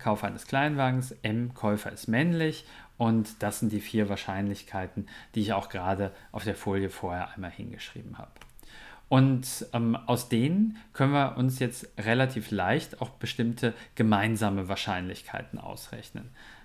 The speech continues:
Weil hier haben wir eine bedingte Wahrscheinlichkeit und die zugehörige bedingende Wahrscheinlichkeit.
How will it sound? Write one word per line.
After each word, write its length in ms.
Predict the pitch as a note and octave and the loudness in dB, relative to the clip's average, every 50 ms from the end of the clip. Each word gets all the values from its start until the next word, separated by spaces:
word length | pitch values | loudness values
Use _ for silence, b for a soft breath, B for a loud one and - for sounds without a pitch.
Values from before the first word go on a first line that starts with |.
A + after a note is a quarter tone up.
| B - | B -8
Weil 160 | - F#2+ F#2+ | -6 -6 -6
hier 400 | F#2+ - A#2 A2+ C3 D#3 E3+ C3 | -4 -2 0 0 2 2 0 0
haben 100 | B2 A#2+ | 0 0
wir 100 | A#2+ A2+ | 0 0
eine 180 | - F#2 G2 F#2 | 0 0 -4 -4
bedingte 500 | F2+ G2+ F#2+ - A#2 D#3 G#3 G#3 G#3 F#3+ | -4 -2 0 2 2 4 2 0 -2 -4
Wahrscheinlichkeit 1000 | E3 D#3+ - - - C3+ C3+ C#3 C#3 C#3 C#3 C3+ - - - C3+ B2+ B2 B2 B2 B2+ B B B B - - | -4 -4 -2 -2 0 2 2 2 0 -2 -4 -6 -8 -6 -2 0 0 2 0 0 -4 B B B B -6 -2
und 240 | A2+ G#2+ G#2+ G#2 - - - - - | 2 2 2 0 -2 -8 -14 -6 -4
die 100 | A2+ G#2 | -4 -4
zugehörige 800 | - - - B2 A#2+ A#2+ A2+ A2+ A2+ A2+ A2+ G#2+ G#2+ G2+ G#2 | -2 -4 -4 -2 0 0 0 0 0 0 0 0 0 0 0
bedingende 640 | F#2+ F2 G#2 F#2+ - A2 A#2 D3+ F3 D#3+ D#3+ E3 D3 | -2 -2 -4 -2 2 2 4 4 2 2 0 -2 -2
Wahrscheinlichkeit. 1040 | D#3+ D3+ - - D3 C#3 C#3+ D3 D3+ D#3 D#3 - - - C#3+ C#3 D3 D#3+ F#3+ - - | -4 -4 -4 -4 -4 -4 -4 -4 -4 -6 -8 -10 -8 -4 -4 -2 -2 -2 -4 -6 -10